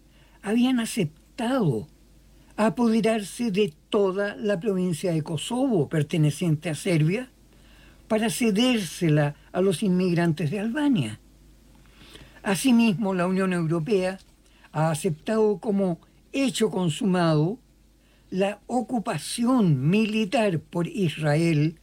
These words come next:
de los territorios de la Cisjordania, que pertenecen a Palestina, y las alturas del Golán, que pertenecen a Siria. Y más aún, el gobierno de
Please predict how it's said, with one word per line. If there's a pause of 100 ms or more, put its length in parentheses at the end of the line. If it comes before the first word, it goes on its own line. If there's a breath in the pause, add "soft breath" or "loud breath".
(460 soft breath)
de
los
territorios
de
la
Cisjordania, (260 soft breath)
que
pertenecen
a
Palestina, (800 loud breath)
y (420)
las
alturas
del
Golán, (560 soft breath)
que
pertenecen
a
Siria. (840 loud breath)
Y
más
aún,
el
gobierno
de